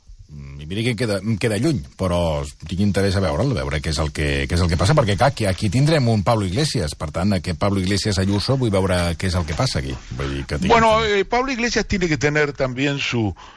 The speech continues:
Speaker 2: eh, su, su lado, digamos, eh, eh, cuidadoso, moderado, porque se puede pasar de frenada. Se puede parar de frenada en el sentido de, eh, identificar el P P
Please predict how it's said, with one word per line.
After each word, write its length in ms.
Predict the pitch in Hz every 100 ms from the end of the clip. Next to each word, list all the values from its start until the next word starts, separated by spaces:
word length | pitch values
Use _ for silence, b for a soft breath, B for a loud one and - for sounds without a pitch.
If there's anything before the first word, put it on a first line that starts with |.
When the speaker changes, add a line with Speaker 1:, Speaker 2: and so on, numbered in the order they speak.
| B B
Speaker 2:
eh, 640 | 95 95 82 87 - - -
su, 640 | - 110 101 95 90 95
su 200 | - 107
lado, 580 | 117 131 113 107 95 98
digamos, 720 | 95 107 110 110 104 92 -
eh, 240 | 90 85 B B B B B
eh, 840 | 95 50 50 50 50 50 50 50 50
cuidadoso, 680 | - 107 110 123 165 - 123
moderado, 600 | 110 104 139 147 151 190
porque 480 | - 113 - 156 151
se 140 | -
puede 180 | 104 143
pasar 280 | 107 95 104
de 80 | -
frenada. 560 | 101 151 202 87 - - b b b b b b
Se 140 | -
puede 160 | - 139
parar 300 | 120 123 127
de 80 | 117
frenada 380 | 127 139 147
en 60 | 160
el 60 | 127
sentido 380 | 107 131 147
de, 180 | 120 101 B B B B -
eh, 280 | 92 - -
identificar 640 | 101 101 90 - 95 123
el 160 | 120 107
P 160 | 120 113
P 320 | 127 127